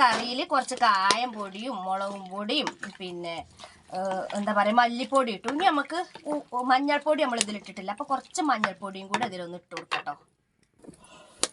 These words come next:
അപ്പൊ അതാ നമ്മള് മഞ്ഞൾപ്പൊടിയും ഇട്ട് കൊടുത്തിട്ടുണ്ട് ട്ടോ, പാകത്തിനുള്ള. ഇനി നമുക്ക് ഉപ്പ് ഇപ്പിടണ്ട, ഒരു പകുതി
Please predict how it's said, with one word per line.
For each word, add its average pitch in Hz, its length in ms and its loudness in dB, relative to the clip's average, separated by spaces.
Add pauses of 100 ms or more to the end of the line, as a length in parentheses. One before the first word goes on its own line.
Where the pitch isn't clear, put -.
(200)
അപ്പൊ 285 200 4
അതാ 247 160 6 (240)
നമ്മള് 254 280 4 (340)
മഞ്ഞൾപ്പൊടിയും 233 720 0 (120)
ഇട്ട് 208 240 -14
കൊടുത്തിട്ടുണ്ട് 151 560 -12
ട്ടോ, 147 100 -10 (240)
പാകത്തിനുള്ള. 190 560 0 (1700)
ഇനി 330 160 2
നമുക്ക് 294 260 4 (120)
ഉപ്പ് - 300 -2
ഇപ്പിടണ്ട, 196 420 2 (200)
ഒരു 302 180 -6
പകുതി 302 380 2